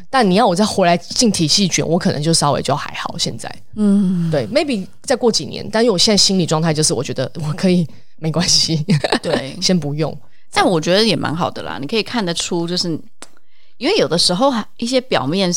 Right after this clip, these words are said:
Speaker 2: 的东西，像你说的，就是穿得漂漂亮亮啊，出去吃一顿好吃的东西，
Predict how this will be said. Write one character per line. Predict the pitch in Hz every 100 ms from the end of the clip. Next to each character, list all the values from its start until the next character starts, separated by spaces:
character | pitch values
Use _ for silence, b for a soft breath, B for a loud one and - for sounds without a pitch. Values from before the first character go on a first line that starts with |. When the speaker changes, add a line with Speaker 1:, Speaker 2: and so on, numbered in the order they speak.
| -
Speaker 2:
的 | 156 131
东 | 156 156
西， | 175
像 | 170 196
你 | 143
说 | - 156
的， | 143 123
就 | 175
是 | 180
穿 | 175 190
得 | 170
漂 | - 165
漂 | 165 151
亮 | 147 139
亮 | 139
啊， | 123
出 | 120 170
去 | 165 175
吃 | 147 - - 165
一 |
顿 | 139 151
好 | 151 -
吃 | - 147
的 |
东 | 131 131
西， | 135 139